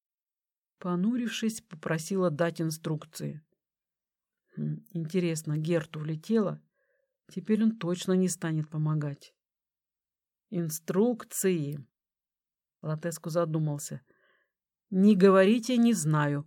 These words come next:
а бодро обещайте, исправим. Вкратце вы ситуацию знаете. Не утонете. Если совсем туго,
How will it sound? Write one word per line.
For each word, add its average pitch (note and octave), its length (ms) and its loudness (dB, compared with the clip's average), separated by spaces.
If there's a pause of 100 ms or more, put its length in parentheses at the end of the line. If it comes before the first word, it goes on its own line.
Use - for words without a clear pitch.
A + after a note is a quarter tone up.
(120)
а E3 140 0
бодро G3+ 340 6
обещайте, E3 720 0
исправим. D#3+ 800 0 (600)
Вкратце A3+ 580 2
вы D#3 120 -2
ситуацию F3 600 0
знаете. D#3 680 -2 (560)
Не A3 160 2
утонете. D#3 720 -2 (360)
Если G#3 400 4
совсем A3+ 580 2
туго, D#3 420 0